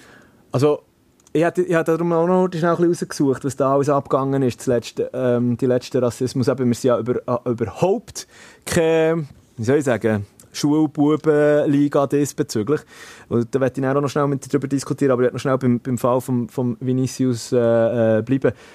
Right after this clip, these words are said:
Was ist jetzt, Valencia hat, äh, äh, fünfundvierzigtausend Euro als Strafe aufgebrummt bekommen, plus, ähm,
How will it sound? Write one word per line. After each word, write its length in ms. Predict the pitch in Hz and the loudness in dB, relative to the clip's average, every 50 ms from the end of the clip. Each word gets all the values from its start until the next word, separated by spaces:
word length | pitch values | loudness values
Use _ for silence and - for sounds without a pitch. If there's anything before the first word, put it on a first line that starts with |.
| - - - - _ | -20 -20 -20 -14 _
Was 140 | - 131 - | -4 -2 -2
ist 100 | 208 190 | -2 0
jetzt, 240 | - 233 - - 165 151 139 | 0 -2 -2 -2 -8 -4 0
Valencia 1300 | 147 147 135 139 147 190 214 233 220 - - - 202 196 190 196 208 214 220 233 233 226 226 214 - - - - _ - | 0 2 4 4 2 2 0 -2 -6 -6 -4 0 2 2 2 4 2 2 4 4 4 2 2 0 -2 -4 -8 -14 _ -14
hat, 720 | - 143 123 147 156 156 147 143 - _ _ - - - - - _ | -8 -4 -2 0 2 0 0 -2 -6 _ _ -20 -18 -18 -18 -14 _
äh, 80 | - 151 135 - - 139 135 | -4 -4 -4 -2 -2 0 0
äh, 40 | 131 | 0
fünfundvierzigtausend 1200 | - 202 196 196 180 - 196 208 - - - - - 185 190 208 208 185 - 214 190 - - - - | 0 -2 -4 -4 -2 0 0 0 0 -2 -14 -6 -4 -4 -2 -2 -4 -2 -2 -4 -2 -2 -4 -2 2
Euro 480 | 143 147 165 214 226 208 196 196 208 - | 2 2 2 2 2 0 2 2 2 0
als 260 | - 160 135 131 123 - | 0 0 0 0 -2 -4
Strafe 840 | - - - - 147 131 135 165 170 170 196 - - - - - _ - - - - - - - - - _ _ _ - | -10 -14 -4 -2 -2 0 0 -2 -2 -2 -4 -6 -8 -18 -20 -20 _ -20 -20 -20 -20 -20 -20 -20 -20 -20 _ _ _ -2
aufgebrummt 580 | 185 170 185 185 - - 175 180 185 202 202 | 0 0 0 -2 -8 -4 -2 -2 -2 -2 -2
bekommen, 580 | - 208 156 175 139 117 - 170 175 190 196 190 - _ _ | -4 -6 -6 -6 -10 -4 -2 0 2 2 0 -2 -6 _ _
plus, 800 | - 151 151 165 185 208 233 226 - - - - - - - - _ _ _ _ _ _ _ _ _ _ _ _ _ _ _ _ _ | -2 0 2 2 2 0 0 -4 -4 -6 -14 -14 -16 -16 -18 -20 _ _ _ _ _ _ _ _ _ _ _ _ _ _ _ _ _
ähm, 1800 | - 139 139 139 151 143 143 147 147 147 147 143 143 143 143 143 147 147 147 147 147 147 147 147 147 147 147 147 147 147 147 147 147 147 143 117 | -4 -2 0 0 0 2 2 2 2 2 2 2 2 0 0 0 0 0 0 0 -2 -2 -2 -2 -2 -2 0 0 0 0 0 0 -2 -2 -4 -8